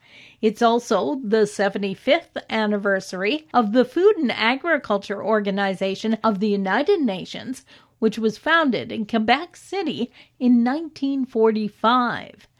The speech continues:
Federal Agriculture Minister Marie-Claude Bebeau says as the covid crisis threatens to push millions more into hunger,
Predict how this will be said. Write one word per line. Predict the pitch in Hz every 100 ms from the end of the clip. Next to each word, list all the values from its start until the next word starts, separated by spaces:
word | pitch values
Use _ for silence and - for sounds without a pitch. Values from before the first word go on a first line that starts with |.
| - - - _ _
Federal | 262 262 240 220 170
Agriculture | 240 262 233 214 208 226 208 214
Minister | 202 202 208 202 - 226 320
Marie-Claude | 320 226 202 202 - 214 214
Bebeau | 196 196 233 285 233 269
says | - 262 262 240 262
as | 247 247 214
the | 202 196 254
covid | - 415 523 277
crisis | - 180 175 - 185 -
threatens | - 233 269 233 214 -
to | 220
push | 214 226 -
millions | 240 262 254 226 202 214
more | 208 254 359 349
into | 226 196 180 190
hunger, | 180 196 190 185 254